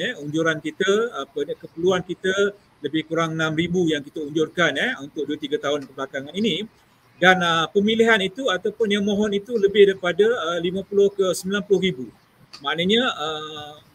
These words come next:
guru ini memang telah menjadi, uh, profesion pilihan di kalangan rakyat Malaysia. Dan dalam proses pemilihan tersebut, kita melaksanakan, uh, uh, akak, apa ni, ukuran-ukuran yang, uh, signifikan.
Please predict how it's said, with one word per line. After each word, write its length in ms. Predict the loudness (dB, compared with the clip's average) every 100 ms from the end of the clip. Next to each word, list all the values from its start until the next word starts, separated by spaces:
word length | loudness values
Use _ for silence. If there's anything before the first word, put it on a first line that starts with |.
| _ _ -20 0
guru 320 | 4 6 6
ini 240 | 4 4
memang 320 | 4 2 0 -2
telah 240 | 2 2
menjadi, 480 | 2 0 0 -2 -6 _
uh, 80 | -12
profesion 480 | -12 -8 -4 -4 -4
pilihan 400 | 2 4 4 4
di 80 | -2
kalangan 400 | -2 -2 -2 -4
rakyat 320 | -2 -2 -2
Malaysia. 400 | -6 -8 -10 -14 -18 _ _ _ -8
Dan 160 | 0
dalam 240 | 4 4 2
proses 320 | -2 -2 -6
pemilihan 480 | -2 0 2 2 2
tersebut, 400 | -4 2 2 2
kita 400 | -4 2 4 4
melaksanakan, 800 | -2 -6 -4 -2 -2 2 2 2
uh, 260 | -4 -6 -10 _ _ -20 _
uh, 160 | -20 -6
akak, 320 | -6 0 -2 -2
apa 200 | -4 -4
ni, 80 | -2
ukuran-ukuran 960 | -2 6 8 8 6 -2 -2 2 4
yang, 320 | 4 4 4 0
uh, 240 | -6 -6
signifikan. 720 | 0 0 2 0 2 0 0